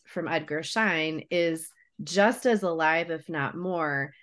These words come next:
and is more important, is what is underneath the soil is feeding the culture of the tree. So that's where, that's the metaphor that we refer to throughout the book.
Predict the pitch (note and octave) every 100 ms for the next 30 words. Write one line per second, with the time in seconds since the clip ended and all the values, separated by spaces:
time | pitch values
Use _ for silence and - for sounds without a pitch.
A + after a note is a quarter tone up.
0 | _ F3 E3 E3+ E3 E3 D3+ D3+ F#3 D#3+
1 | D3+ D#3 E3+ F3 F3+ - D#3+ D#3 D3 D#3+
2 | G3 G3 E3+ D3 - D3 D3 C#3 C#3+ -
3 | D3 - - F3 D#3 C#3 A#2 C3 C#3+ C3+
4 | - C3 A2+ - A2 - F2+ C2 - _
5 | _ _ _ _ _ _ - _ - F#3+
6 | F3 F#3 G3+ - G3 E3+ D#3+ C#3+ - G3
7 | G3+ - F3+ E3 D#3 E3 E3+ F3+ E3+ E3
8 | C#3+ D#3 D3 C#3+ - C#3+ C#3+ - D#3 D3
9 | C3+ A#2+ - C#3 - -